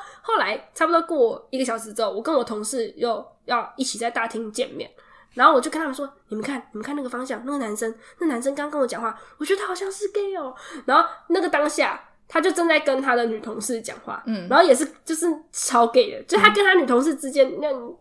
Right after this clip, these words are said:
Speaker 1: 如果你是直男，
Speaker 2: 嗯。
Speaker 1: 你跟女，女同事之间要有一个，嗯，动作肢体上的一个保守嘛。
Speaker 2: 对。
Speaker 1: 可他不是。对。
Speaker 2: 可能是有勾肩搭背
Speaker 1: 之类的，就是很姐妹。
Speaker 2: 嗯。
Speaker 1: 然后那个当下我叫我同事看的时候，我同事就说，“哦，嗯，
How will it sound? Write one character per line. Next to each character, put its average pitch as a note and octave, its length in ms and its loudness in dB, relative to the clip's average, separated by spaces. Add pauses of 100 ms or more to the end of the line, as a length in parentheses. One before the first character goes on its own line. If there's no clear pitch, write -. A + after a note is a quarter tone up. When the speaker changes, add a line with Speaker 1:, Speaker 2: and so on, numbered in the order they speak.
Speaker 1:
如 E4 100 4
果 G4 120 6
你 A#3 80 2
是 C#4+ 120 -4
直 A3 260 -8
男， A3+ 220 -4
Speaker 2:
嗯。 - 100 -16
Speaker 1:
你 A3+ 240 -4
跟 E4 120 6
女， A#3 200 0
女 A3 160 0
同 G#3+ 120 -4
事 C4 160 -4
之 A#3+ 140 -8
间 B3 160 2
要 A#3 180 -4
有 C3 60 -10
一 F#3 60 -10
个， - 320 -10 (720)
嗯， G3+ 640 -10 (260)
动 B3 280 6
作 B3 320 4
肢 C4 240 -4
体 A3+ 200 -6
上 G#3 380 -4
的 F3 260 -14
一 G#3 120 -12
个 F#3+ 440 -10 (140)
保 A3 220 -2
守 F3+ 260 -4
嘛。 - 60 -16 (240)
Speaker 2:
对。 - 280 -4
Speaker 1:
可 D#4 120 2
他 F#4+ 60 8
不 A3+ 140 0
是。 G#3+ 380 -6 (720)
对。 A3 160 0
Speaker 2:
可 G#3+ 60 -6
能 G#3+ 80 -4
是 A3+ 80 0
有 G3+ 100 8
勾 G#3+ 200 2
肩 G#3 240 -4
搭 F#3+ 160 -2
背 F#3+ 140 -2
Speaker 1:
之 E4+ 260 4
类 D4 120 8
的， A#3+ 100 4
就 E4 100 0
是 F#4+ 60 -2
很 D4+ 140 8
姐 A3 160 4
妹。 A3+ 200 -2
Speaker 2:
嗯。 - 20 -8
Speaker 1:
然 C4 120 6
后 E4+ 100 6
那 G#4 60 4
个 F#4+ 80 4
当 D4 180 4
下 D4+ 140 0
我 A#3+ 80 2
叫 C#4 140 4
我 A#3+ 60 2
同 A3+ 120 -4
事 A#3 140 -6
看 C4 80 -2
的 A3+ 40 -2
时 A#3 60 -2
候， A3+ 40 -2
我 A3 40 -2
同 A3 120 -6
事 C4 100 -2
就 C4 80 2
说 B3 260 -4
，“哦， G#3 160 -6 (340)
嗯， G3+ 180 -8